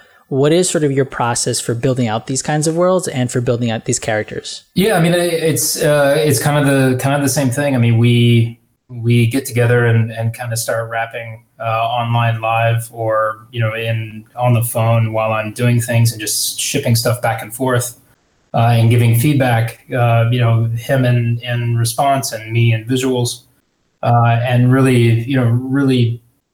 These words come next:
Speaker 2: letting it kind of cultivate itself, you know, back and forth. So there's a, there's a lot of things about, about those characters and a lot of the, the creatures and, uh, you know, beings and the,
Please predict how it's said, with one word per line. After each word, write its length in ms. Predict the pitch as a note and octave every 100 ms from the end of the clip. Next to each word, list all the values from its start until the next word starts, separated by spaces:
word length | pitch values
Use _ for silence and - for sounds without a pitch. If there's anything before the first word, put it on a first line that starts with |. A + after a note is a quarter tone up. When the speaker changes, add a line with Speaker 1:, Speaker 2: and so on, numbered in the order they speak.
| _ _ _ _ _ _ _ B2+ -
Speaker 2:
letting 480 | C3 A#2+ B2+ C3+ C#3
it 180 | B2+ A#2+
kind 240 | - B2
of 260 | A#2+ A#2 -
cultivate 420 | - E3 D#3 B2
itself, 600 | A#2 A#2 - A#2 A2+ - - -
you 140 | C3
know, 80 | B2
back 300 | A2 B2 B2
and 100 | A#2
forth. 420 | C3 A2+ - - _ _ _ _ _
So 180 | - B2+
there's 220 | C3 A#2+
a, 180 | B2+ B2
there's 160 | C3
a 60 | B2+
lot 200 | B2+ C3
of 100 | B2
things 220 | C3+ B2
about, 560 | A#2 A2+ A2 A2 - -
about 340 | A2+ A2+ A#2+
those 180 | B2 B2
characters 720 | - B2+ B2 C3 B2+ A#2+ -
and 200 | - A#2
a 60 | A2+
lot 180 | A2+ A#2
of 100 | A2+
the, 320 | A2+ A2 A2 _
the 240 | A2+ G#2+
creatures 640 | - C#3 C3 C3+ B2+ A#2+
and, 320 | A#2 A2 A2 A2 _ _ _ _ _ -
uh, 460 | B2 G#2+ G2+ G#2 A2+
you 100 | A#2
know, 140 | G#2
beings 540 | - B2 B2 A#2+ A#2
and 160 | A2+ G#2+
the, 300 | G2+ G2 G2+